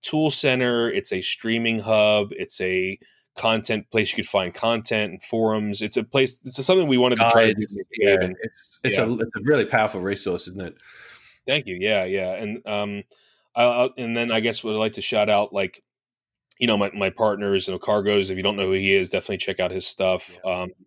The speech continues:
Speaker 1: and some of the lesser known content creators. You can find them all on Classic Wild dot live. There's too many for me to mention, but they don't get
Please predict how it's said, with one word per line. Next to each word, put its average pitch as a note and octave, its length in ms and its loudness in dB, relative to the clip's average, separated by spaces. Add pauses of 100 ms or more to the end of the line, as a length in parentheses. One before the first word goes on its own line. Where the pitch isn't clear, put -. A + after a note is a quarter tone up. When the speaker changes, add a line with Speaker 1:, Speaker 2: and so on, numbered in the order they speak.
(540)
Speaker 1:
and F#2+ 380 0
some G#2 220 -2
of G#2 140 2
the F#2+ 60 0
lesser G#2 280 2
known F#2+ 220 -4
content F#2+ 420 -6
creators. F#2+ 440 -2
You G#2 80 -4
can G#2+ 80 -2
find B2 240 0
them A#2+ 60 2
all A2 80 6
on G2+ 60 0
Classic G2 240 0
Wild F#2+ 120 2
dot F2 80 -2
live. F#2 240 -2
There's G2+ 160 0
too C#3+ 160 0
many C3 180 2
for A#2 140 -6
me G#2+ 100 0
to F#2+ 60 0
mention, F#2+ 440 -4
but G#2+ 140 -2
they G2+ 140 4
don't G#2 180 0
get G2 100 -4